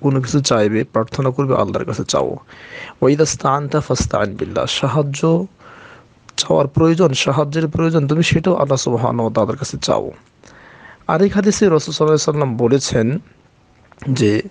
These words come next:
এমনকি শিরাকা নালিহি, যদি তোমার স্যান্ডেলের ফিতা, তোমার স্যান-, স্যান্ডেলের ফিতাও যদি প্রয়োজন হয়, সেটাও তুমি আল্লাহ সুবহানাহু ওয়া তাআলার কাছে চাও। সুতরাং আপনার মনের চাওয়া, ইচ্ছা, আকাঙ্ক্ষা,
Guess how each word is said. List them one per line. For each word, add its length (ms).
এমনকি 480
শিরাকা 580
নালিহি, 560
যদি 280
তোমার 240
স্যান্ডেলের 800
ফিতা, 500
তোমার 240
স্যান-, 540
স্যান্ডেলের 600
ফিতাও 400
যদি 200
প্রয়োজন 500
হয়, 280
সেটাও 460
তুমি 480
আল্লাহ 200
সুবহানাহু 540
ওয়া 100
তাআলার 280
কাছে 280
চাও। 320
সুতরাং 480
আপনার 340
মনের 340
চাওয়া, 580
ইচ্ছা, 440
আকাঙ্ক্ষা, 720